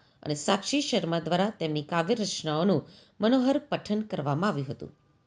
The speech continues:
આ સાંસ્કૃતિક કાર્યક્રમ માત્ર મનોરંજન માટે જ નહીં, પરંતુ એક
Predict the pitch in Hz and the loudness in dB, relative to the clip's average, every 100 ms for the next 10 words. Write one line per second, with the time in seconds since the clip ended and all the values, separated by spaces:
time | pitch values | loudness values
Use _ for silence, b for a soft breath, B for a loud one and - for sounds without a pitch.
0 | _ b b b - 151 185 180 175 208 | _ b b b -4 0 2 2 0 -2
1 | 247 196 156 151 185 175 156 175 - 180 | 0 2 2 2 0 0 2 0 2 0
2 | 202 - 170 202 220 208 240 202 147 165 | 0 -4 0 2 2 0 0 0 0 -2
3 | 147 151 170 214 165 143 143 147 | -2 0 0 -2 -4 -4 -4 -6